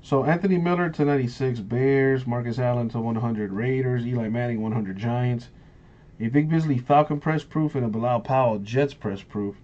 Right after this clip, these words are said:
Deshaun Hand of the Lions to seventy-five, Mike Alstott to four hundred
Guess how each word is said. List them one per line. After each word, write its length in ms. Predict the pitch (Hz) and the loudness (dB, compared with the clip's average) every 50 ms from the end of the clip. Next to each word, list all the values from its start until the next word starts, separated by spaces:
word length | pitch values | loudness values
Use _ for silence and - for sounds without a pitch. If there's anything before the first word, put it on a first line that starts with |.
| - - - - - - - - - - - | -20 -20 -20 -20 -20 -20 -20 -20 -20 -16 -8
Deshaun 360 | - 113 - - 147 143 135 | -6 -6 0 2 2 2 4
Hand 440 | 127 143 143 151 151 151 151 143 139 - | 4 4 4 4 4 4 2 2 0 -4
of 220 | 117 120 120 117 | -6 -6 -4 -2
the 120 | 110 107 104 | -2 -2 -2
Lions 340 | 117 131 143 151 147 143 | 0 0 0 0 0 -2
to 60 | 147 143 | -4 -4
seventy-five, 540 | 143 139 143 139 131 131 139 139 139 127 | -2 0 0 0 0 0 0 -2 0 -2
Mike 240 | 123 127 123 120 - - | -2 -4 -4 -6 -6 -6
Alstott 540 | 107 131 151 156 151 - - 123 110 104 | 0 2 2 2 0 -2 -4 -6 -6 -4
to 100 | - 110 | -6 -8
four 220 | 101 - 113 113 110 | -6 -4 -6 -4 -4
hundred 420 | 120 113 107 101 104 101 98 120 | -4 -4 -4 -4 -6 -6 -8 -8